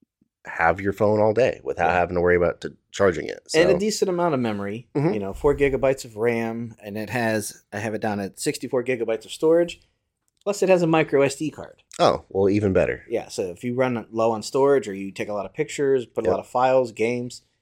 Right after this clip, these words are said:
Speaker 2: micro S D card, you can put another five hundred twelve gigabytes on there.
Speaker 1: Yeah.
Speaker 2: This guy runs about a hundred fifty bucks.
Speaker 1: Not bad at all.
Speaker 2: Yeah,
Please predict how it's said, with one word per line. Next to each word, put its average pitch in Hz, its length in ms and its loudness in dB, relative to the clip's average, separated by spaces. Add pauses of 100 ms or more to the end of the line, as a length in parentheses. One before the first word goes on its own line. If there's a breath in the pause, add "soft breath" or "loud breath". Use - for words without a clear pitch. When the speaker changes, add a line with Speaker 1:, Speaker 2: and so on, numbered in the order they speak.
(520)
Speaker 2:
micro 113 280 0
S 107 100 2
D 131 140 -4
card, 120 300 4
you 107 80 -2
can 98 200 -2 (120)
put 107 160 0
another 104 240 -2
five 110 260 -4
hundred 101 240 -12
twelve 156 320 -4
gigabytes 95 420 -10
on 82 120 -20
there. - 260 -20
Speaker 1:
Yeah. 80 180 2 (440)
Speaker 2:
This - 80 -6
guy 220 100 4
runs 196 180 4
about 170 140 6
a 127 60 4
hundred 160 180 2
fifty 135 220 0
bucks. - 400 -8
Speaker 1:
Not 87 260 2
bad 76 220 4
at 73 60 0
all. 73 260 -2
Speaker 2:
Yeah, 87 180 -14